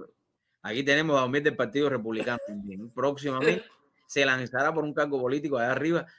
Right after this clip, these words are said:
Speaker 1: en el, el, en el estado de Naples. No, no es un estado, es la
Speaker 2: El que
Speaker 1: ciudad.
Speaker 2: era de-, el que era demócrata iba a poner cortina ahí mismo,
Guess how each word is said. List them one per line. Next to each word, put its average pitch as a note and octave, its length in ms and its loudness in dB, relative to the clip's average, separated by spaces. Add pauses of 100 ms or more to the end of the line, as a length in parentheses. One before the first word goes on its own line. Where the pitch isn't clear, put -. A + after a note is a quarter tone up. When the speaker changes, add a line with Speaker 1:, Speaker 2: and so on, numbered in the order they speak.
(240)
Speaker 1:
en C#3+ 380 -2
el, A2+ 560 -2
el, B2+ 240 0 (120)
en C3+ 120 -4
el C3 80 0
estado E3+ 400 4
de D3+ 80 4
Naples. G#2+ 440 0
No, A#2+ 180 -8
no A2+ 100 -6
es A#2+ 60 -6
un B2 80 -4
estado, G2+ 300 -10 (100)
es A2 60 -8
la D3+ 60 2
Speaker 2:
El D3+ 60 2
que D3 60 -8
Speaker 1:
ciudad. - 160 0
Speaker 2:
era F#3+ 180 -2
de-, F3 160 -6
el C3+ 140 -14
que D3 140 -12
era E3+ 140 -14
demócrata D3 600 -12
iba D3 120 -8
a D3 60 -12
poner D3 260 -12
cortina D3 380 -14
ahí C3 80 -16
mismo, C3+ 500 -14